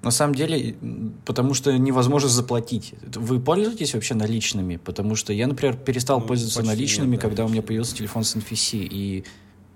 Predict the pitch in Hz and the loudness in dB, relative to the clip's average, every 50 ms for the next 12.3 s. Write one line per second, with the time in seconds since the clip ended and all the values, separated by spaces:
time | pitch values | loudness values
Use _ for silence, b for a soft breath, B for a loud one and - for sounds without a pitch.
0 | - - 107 113 113 - - 139 123 110 107 104 104 107 104 110 - - 139 120 | -10 -4 -2 0 2 4 4 4 4 2 2 2 2 2 2 2 0 2 2 4
1 | 110 - 147 165 170 - 127 123 131 - - 156 143 - 104 123 - 135 117 139 | 4 4 2 2 0 -4 -2 -2 0 2 4 4 2 4 2 0 -2 -2 -2 -2
2 | 190 - - 135 117 104 - - 117 113 95 - 131 131 - - - 113 110 107 | -2 -4 -4 -6 -6 -6 -4 -4 -4 -4 -2 -2 -2 -2 -4 -6 -4 -2 -2 -2
3 | 101 113 107 110 110 113 107 104 101 101 95 - 95 87 80 - - - - - | -2 -4 -4 -4 -4 -2 -2 -4 -4 -6 -6 -6 -8 -8 -8 -10 -16 -18 -20 -18
4 | - - - 95 95 95 95 - - 95 - 107 104 98 101 98 - 107 104 104 | -20 -18 -16 -14 -14 -14 -14 -16 -18 -16 -12 -10 -10 -10 -10 -10 -12 -12 -12 -12
5 | - 107 113 113 113 113 110 101 92 B B B B B B B B B B B | -12 -10 -8 -8 -6 -6 -8 -8 -10 B B B B B B B B B B B
6 | B B B - - - 98 92 92 90 82 95 87 - 90 85 - - 87 87 | B B B -20 -16 -12 -10 -10 -10 -10 -10 -12 -14 -12 -14 -16 -16 -16 -16 -14
7 | 104 104 98 - 110 104 95 101 110 104 - 117 107 98 - 92 92 95 101 98 | -14 -14 -10 -8 -6 -6 -4 -4 -4 -4 -4 -6 -6 -6 -8 -10 -10 -8 -8 -6
8 | 95 95 92 - - 98 95 90 90 90 87 87 87 95 104 123 175 180 - - | -8 -8 -10 -12 -14 -12 -10 -10 -10 -10 -10 -10 -10 -8 -6 -6 -6 -6 -8 -12
9 | 95 85 85 82 - - 85 80 - - - - - 107 98 95 90 92 92 92 | -14 -14 -14 -16 -16 -18 -20 -20 -20 -20 -18 -6 -4 -2 0 0 0 0 0 0
10 | 95 104 104 90 95 90 87 - - 82 - - - - - 101 110 110 - 131 | 0 0 -2 -4 -6 -8 -8 -10 -12 -18 -20 -18 -14 -6 -2 0 0 0 0 -2
11 | 131 131 123 120 123 139 139 143 147 143 113 92 92 107 110 101 110 110 113 123 | 0 0 0 0 0 0 0 0 0 0 -2 -2 -4 -6 -2 0 2 2 4 4
12 | 123 127 127 131 127 123 | 6 6 6 6 4 2